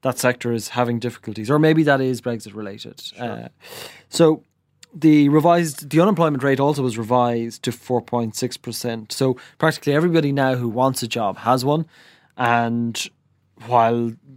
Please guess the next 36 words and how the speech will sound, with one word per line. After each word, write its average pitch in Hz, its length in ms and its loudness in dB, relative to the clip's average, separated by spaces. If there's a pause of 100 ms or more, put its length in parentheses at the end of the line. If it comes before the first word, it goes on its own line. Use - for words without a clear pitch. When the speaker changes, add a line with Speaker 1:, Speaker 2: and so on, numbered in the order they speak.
(120)
Speaker 1:
Paschal 127 260 -2
Donohoe 135 300 2
said 123 260 0
that 110 220 -2
full 127 220 -2
employment 117 420 -2
is 98 140 -18
welcome, 135 480 -2 (340)
he 120 100 -14
did 135 200 2
say 135 140 2
that 127 120 0
it 113 100 -6
presents 110 360 -4
challenges 147 480 2
for - 120 -10
policy. 170 480 -2 (240)
And, 143 160 0
and 151 220 -2
in 151 100 -2
particular, 180 340 0
he 143 60 2
said 135 180 0
that 113 60 -10
the 117 60 -14
government 123 320 -2
must 120 220 -2
ensure 123 280 0
that 110 160 -6
the - 60 -14
labour 117 240 -2
market 107 380 -6
remains 107 320 -10
flexible 117 560 -4 (480)
so 113 160 -10
that 107 140 -14